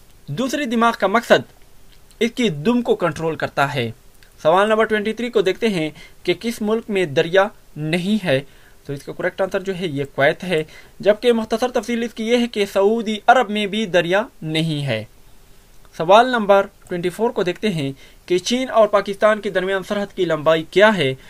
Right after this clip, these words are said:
तो इसकी लंबाई जो है पाँच सौ पंचानवे किलोमीटर है और मुख्तसर तफसील इसकी ये है कि बाउंड्री लाइन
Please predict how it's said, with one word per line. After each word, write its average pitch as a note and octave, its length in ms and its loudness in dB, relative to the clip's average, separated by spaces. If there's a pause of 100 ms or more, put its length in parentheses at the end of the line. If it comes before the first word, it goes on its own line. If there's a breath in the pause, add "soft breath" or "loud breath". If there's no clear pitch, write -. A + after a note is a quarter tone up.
(260 loud breath)
तो D#3+ 80 -10
इसकी F3 220 -6
लंबाई F#3 280 2
जो F3+ 100 -2
है F3+ 140 -2
पाँच F#3 340 -2
सौ G3 120 -6
पंचानवे F3+ 480 -2
किलोमीटर E3 460 -4
है D3+ 260 -2 (480 soft breath)
और F#3 180 6
मुख्तसर G#3 360 -4
तफसील B3 360 -4
इसकी A3+ 220 -10
ये A#3+ 160 0
है A#3 100 2
कि A3 160 0
बाउंड्री A3+ 500 4
लाइन F#3+ 420 6